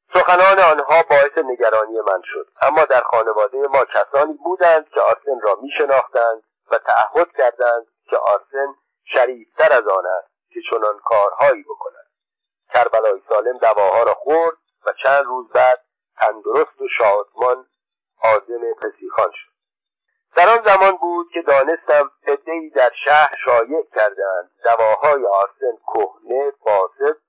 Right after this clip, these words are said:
و مخصوص آزمایش است تا اگر نتیجه داشت برای مصرف سربازها به جبهه بفرستند. حرفا تکراری بود. عده‌ای باور می‌کردند، اما باز داروخانهٔ آرسن شلوغ‌تر از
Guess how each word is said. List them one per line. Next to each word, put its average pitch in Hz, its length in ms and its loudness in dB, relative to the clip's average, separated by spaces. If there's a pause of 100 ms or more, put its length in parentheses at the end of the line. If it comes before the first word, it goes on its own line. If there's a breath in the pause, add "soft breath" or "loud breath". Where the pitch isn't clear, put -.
و 117 80 0
مخصوص 113 680 -4
آزمایش 110 720 -2
است 90 240 -4 (520)
تا 143 160 4
اگر 139 260 0
نتیجه 127 520 -4
داشت 170 640 2
برای 135 380 2
مصرف 131 440 -2 (200)
سربازها 110 840 2
به 123 80 -8
جبهه 117 420 -8
بفرستند. - 600 -14 (460)
حرفا 139 320 2
تکراری 113 560 -4
بود. - 180 -20 (340)
عده‌ای 143 300 -6
باور 120 380 2
می‌کردند، - 540 -14 (180)
اما 139 300 2 (380)
باز 170 300 4 (100)
داروخانهٔ 123 640 0
آرسن 123 420 -2 (120)
شلوغ‌تر 113 580 -6
از 104 80 -2